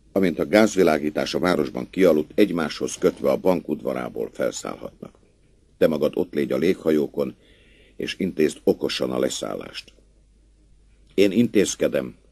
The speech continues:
hogy akárhol szálltok le a városon kívül, szekerek álljanak készen, melyek a kincset átvegyék és elszállítsák az arzenálba, ahol én magam fogom azokat átvenni.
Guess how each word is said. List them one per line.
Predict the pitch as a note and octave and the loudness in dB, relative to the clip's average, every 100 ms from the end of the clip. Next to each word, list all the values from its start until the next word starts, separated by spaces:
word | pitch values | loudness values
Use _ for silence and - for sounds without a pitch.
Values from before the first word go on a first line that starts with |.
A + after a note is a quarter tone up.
| _ _ _ _ _ _ | _ _ _ _ _ _
hogy | - F2 | -4 2
akárhol | B2 A#2+ A2+ G2 F#2 | 4 6 6 6 4
szálltok | - G#2 G2+ F2+ E2+ | 4 4 4 2 0
le | E2+ | 2
a | D#2+ | 4
városon | G2+ F2+ E2 E2 C#2+ | 4 2 0 -2 -4
kívül, | - F2 D#2 E2+ G2 - - - - | -2 -2 0 0 0 -4 -18 -20 -20
szekerek | - - A2+ G#2 G2+ - | 0 6 8 8 4 4
álljanak | G2 F2 E2 D2+ | 4 4 4 0
készen, | - G#2+ G2 F#2+ | 4 6 6 2
melyek | E2+ F2 D#2+ | 2 2 2
a | D2+ | -2
kincset | - F#2+ F2 D#2+ D2 | -2 -2 0 0 2
átvegyék | F#2 G2+ E2+ D#2 D#2 - | 2 2 2 2 0 0
és | C#2 - | -4 0
elszállítsák | F#2+ G2+ - E2 D2 - D2+ C#2 | 2 0 0 -2 -2 -2 -4 -4
az | C2 | -6
arzenálba, | G1+ F#2 F2 D#2+ D#2 D2 C2+ C2+ - - - | 0 0 2 0 -2 -2 -2 -4 -6 -20 -8
ahol | - E2 E2 | -2 2 2
én | E2 G2 | 4 2
magam | D#2 E2+ E2 D#2 C2+ | 2 0 2 2 2
fogom | D#2 C2 C2+ | -4 -2 -2
azokat | B1 C2+ C2 A#1 A1+ | -4 -6 -8 -10 -10
átvenni. | G#1+ G#1+ - G1+ G1+ - | -10 -10 -12 -14 -14 -18